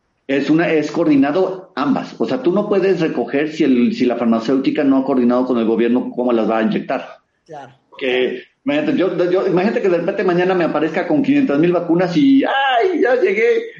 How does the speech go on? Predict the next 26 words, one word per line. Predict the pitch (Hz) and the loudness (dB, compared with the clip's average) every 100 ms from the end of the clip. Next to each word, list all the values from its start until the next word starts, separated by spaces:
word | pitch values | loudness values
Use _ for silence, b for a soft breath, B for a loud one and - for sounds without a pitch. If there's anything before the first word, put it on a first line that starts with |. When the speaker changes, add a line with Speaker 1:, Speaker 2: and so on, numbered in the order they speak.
| B | B
Speaker 1:
No, | 165 220 269 | 0 0 -2
Speaker 2:
Sí. | 120 | -4
Speaker 1:
pues | 110 | -2
no, | 113 120 160 110 | 0 2 2 0
o | 104 - | -2 -4
sea, | 127 | -2
tiene | 151 | 0
que | 156 | 0
haber | 180 | 0
una | 185 180 | 0 -2
coordinación | 127 123 127 151 | -2 -2 0 0
enorme, | 165 170 123 117 - B B B - | 2 2 0 -2 -4 B B B -6
porque | 131 139 | -2 2
lo | 135 131 | 0 0
que, | 131 - - 131 | -4 -4 -2 2
lo | 135 139 | 2 2
más | 147 214 240 | 2 0 0
importante | 220 180 165 165 | -2 -2 -4 -6
es | 165 | -4
que | 175 | -4
esa | 170 156 | -2 -2
vacuna | 135 139 143 147 | -2 -2 0 2
no | 143 - | 0 0
pierda | 143 135 127 | 0 0 0
días | 127 127 107 | 0 0 0
de, | 120 107 98 | 0 2 0